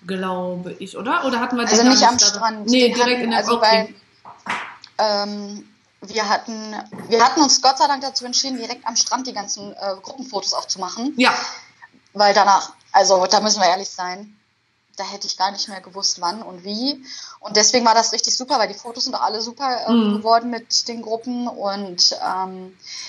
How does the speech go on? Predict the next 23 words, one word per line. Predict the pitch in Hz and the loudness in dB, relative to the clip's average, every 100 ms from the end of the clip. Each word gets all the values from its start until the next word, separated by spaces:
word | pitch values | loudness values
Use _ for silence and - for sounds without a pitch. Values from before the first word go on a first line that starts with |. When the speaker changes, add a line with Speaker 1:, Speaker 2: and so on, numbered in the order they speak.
| - - - - _ _ - 233 | -16 -20 -20 -20 _ _ -4 -2
Speaker 2:
die | 220 | 4
Glückwünsche | 269 285 262 302 302 320 294 | 2 2 0 4 4 4 2
hatten | 302 311 294 | 0 0 -4
wir | 285 | -2
dann | 277 285 | -2 -2
da | 285 302 | -2 0
und | - 226 | 0 2
dann | 240 262 | 2 2
sind | 269 254 | -4 -4
die | 254 240 - | -4 -4 0
langsam | 220 269 262 240 233 | 2 2 4 4 4
auch | 233 | 2
alle | - 226 | 0 -2
gegangen | 214 196 185 226 269 | -4 0 2 2 -2
und | 226 185 | -14 -12
wir | 233 | -10
sind | 220 226 | -6 -6
dann | 196 | 2
da | 196 | 4
geblieben | 208 226 226 226 | 4 0 -6 -8
und | 202 | -6
haben | 202 208 | -4 0
dann | 196 | 0